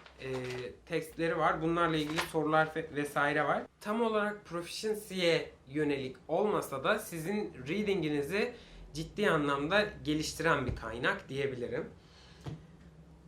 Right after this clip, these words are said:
Şöyle bir kaynaktan bahsedebilirim. English Grammar News diye bir kitap var. Ee, bu kitabı İstanbul'da, tabii şimdi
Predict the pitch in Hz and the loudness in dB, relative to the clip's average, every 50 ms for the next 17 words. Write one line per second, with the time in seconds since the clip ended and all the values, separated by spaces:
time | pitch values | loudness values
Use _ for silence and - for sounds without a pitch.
0 | - - - - - - - - 214 226 240 247 240 233 185 175 - - 175 156 | -20 -18 -16 -12 -10 -10 -6 -2 2 4 4 6 6 4 0 0 -2 0 2 2
1 | 147 143 139 - - - 139 131 131 131 127 127 - - - 135 127 131 127 127 | 4 4 2 0 0 -2 -2 0 0 0 0 -2 -2 -6 -8 -6 -6 -6 -6 -6
2 | 127 139 156 190 220 247 254 - - - - - - - 185 208 214 208 214 208 | -4 0 0 2 2 0 -2 -8 -12 -18 -20 -14 -6 -2 0 0 2 2 0 0
3 | 208 - - 180 196 202 208 202 196 185 180 185 190 190 190 185 - 165 165 170 | -2 0 2 4 4 6 6 4 4 4 2 4 4 4 2 2 0 0 0 0
4 | 170 160 - - - 185 175 - - 123 127 151 208 - - - - _ - - | -2 -4 -8 -6 -2 -2 -2 -2 -2 0 0 0 0 0 -4 -14 -20 _ -20 -20
5 | - - - _ _ _ - - 127 127 127 123 123 131 131 165 196 196 196 - | -20 -20 -20 _ _ _ -16 -12 -10 -6 -2 -2 -2 -2 -2 -4 -8 -8 -10 -8
6 | - 220 214 208 202 220 233 247 - - - - - - - _ _ _ _ _ | -4 -2 -2 0 2 4 4 4 2 0 -6 -12 -20 -20 -20 _ _ _ _ _
7 | _ _ _ _ _ - 151 - - - - 196 202 196 196 185 170 160 156 170 | _ _ _ _ _ -16 -14 -14 -6 0 2 4 4 4 2 -2 -2 -2 0 0
8 | 170 165 156 - - - - _ _ _ _ _ _ _ - 151 143 143 139 - | 2 2 0 0 -4 -14 -20 _ _ _ _ _ _ _ -16 -14 -12 -12 -10 -10
9 | 139 135 131 139 143 143 143 139 - | -10 -8 -4 -2 0 0 0 0 -4